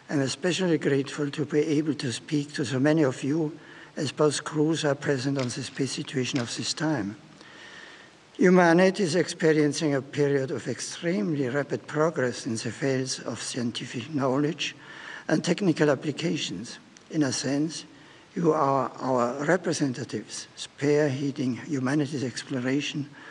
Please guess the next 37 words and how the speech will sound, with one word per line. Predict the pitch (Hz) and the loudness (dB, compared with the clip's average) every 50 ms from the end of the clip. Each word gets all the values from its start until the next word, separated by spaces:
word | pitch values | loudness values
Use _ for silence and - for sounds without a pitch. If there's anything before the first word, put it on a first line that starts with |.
| - - - - - - - - - | -18 -16 -16 -16 -16 -16 -16 -12 -2
of | - 156 - - | 0 0 2 4
new | 214 190 160 | 6 6 6
spaces | 139 - - - - 165 175 185 170 175 165 | 6 4 0 2 4 4 6 4 4 0 2
and | 160 165 151 | 2 2 2
possibilities | - 160 135 - 160 139 165 156 156 143 139 156 131 120 | 2 0 -2 -2 -2 0 2 2 2 2 0 0 -2 -4
for | - - 143 | -2 0 2
our | 131 127 123 | 2 2 0
future, | - - 165 185 214 - - - - 123 120 123 - - - - - - - - - - - - - | -2 -2 -2 -2 -2 -2 -4 -6 -6 -6 -8 -8 -12 -16 -20 -20 -20 -20 -20 -20 -20 -20 -20 -18 -10
going | - 175 165 160 156 160 156 | -4 2 4 6 6 6 4
beyond | 139 151 143 135 135 | 4 2 2 2 0
the | 131 156 135 | 0 0 0
limitations | 131 143 127 127 127 120 127 - 139 143 147 151 143 - 143 123 | 0 0 0 0 -2 -4 -4 -2 0 0 0 0 -2 -4 -2 -2
of | 131 127 123 - - - - - - - - - | -2 -4 -4 -6 -14 -18 -20 -20 -20 -20 -12 -8
our | 123 123 127 120 127 - - - | -4 0 0 0 0 0 -2 -2
ever-, | 156 156 160 147 143 135 - - - - - | 0 2 2 2 2 0 -6 -16 -20 -18 -8
everyday | - 160 165 151 180 156 143 135 131 135 131 131 139 143 135 | -4 -2 -2 0 0 0 0 0 0 -2 -2 -2 -2 -4 -6
existence. | 151 - - - 156 143 131 - - - 113 104 101 - - - - - - - - - - - - - - - - - - - | -10 -10 -6 -6 -6 -6 -6 -8 -8 -8 -8 -8 -8 -10 -16 -20 -20 -20 -20 -20 -20 -20 -20 -20 -20 -20 -20 -20 -18 -18 -8 0
We | 233 170 | 4 4
all | 160 175 | 6 6
admire | 180 170 160 160 160 180 175 175 | 6 4 4 4 4 6 8 8
your | 170 160 160 | 6 6 4
courage, | 165 - 143 135 117 98 98 - - - - - - - - - - | 2 0 0 0 0 0 0 -4 -6 -10 -10 -10 -14 -20 -20 -20 -6
as | - 156 135 - | -4 -2 -2 2
well | 156 160 143 143 | 2 2 2 2
as | 135 120 | 0 0
the | - 127 | -2 -6
discipline | - - 165 160 147 - 160 - - - 135 117 110 | -2 0 0 2 2 0 -2 -4 -6 -6 -6 -4 -2
and | 107 117 - | -2 -2 -4
commitment | - - 123 127 151 160 156 - - 117 104 95 - - - - - - - - - - - | -2 2 4 4 4 4 2 -2 -6 -4 -4 -4 -6 -8 -14 -20 -20 -20 -20 -20 -20 -8 -4
with | 165 143 - | -4 -4 0
which | - 147 139 - | -2 -2 -2 -2
you | 180 151 | -4 -4
prepared | - - 147 123 - - 160 160 135 127 | -4 -4 -4 -4 -4 -2 0 0 0 2
yourself | - 135 123 117 - - 131 131 131 131 | 0 -2 -2 -2 -2 -2 -2 -2 -2 -4
for | - 151 131 | -4 -4 -4
this | 117 - 147 127 - - | -2 -2 -4 -4 -2 -2
mission. | 151 156 151 - - - 101 | -2 -2 -2 -4 -6 -6 -8